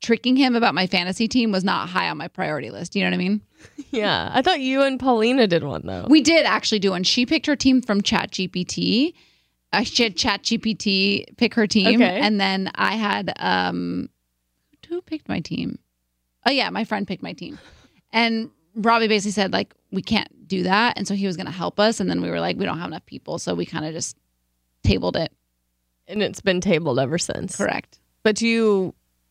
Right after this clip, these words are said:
Speaker 2: are just a Chiefs fan.
Speaker 1: Correct. Just watching for the Chiefs.
Speaker 2: Yeah.
Speaker 1: Yeah.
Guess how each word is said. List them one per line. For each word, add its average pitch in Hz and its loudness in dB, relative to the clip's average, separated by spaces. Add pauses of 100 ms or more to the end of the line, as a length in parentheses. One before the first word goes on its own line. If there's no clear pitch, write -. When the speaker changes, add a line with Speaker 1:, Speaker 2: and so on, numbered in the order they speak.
(160)
Speaker 2:
are 196 4
just 175 -2
a 180 -6
Chiefs - 0
fan. 135 2 (180)
Speaker 1:
Correct. - -10 (300)
Just 226 2
watching 214 2
for 208 0
the 208 2
Chiefs. - -4 (100)
Speaker 2:
Yeah. 175 2 (140)
Speaker 1:
Yeah. 175 -4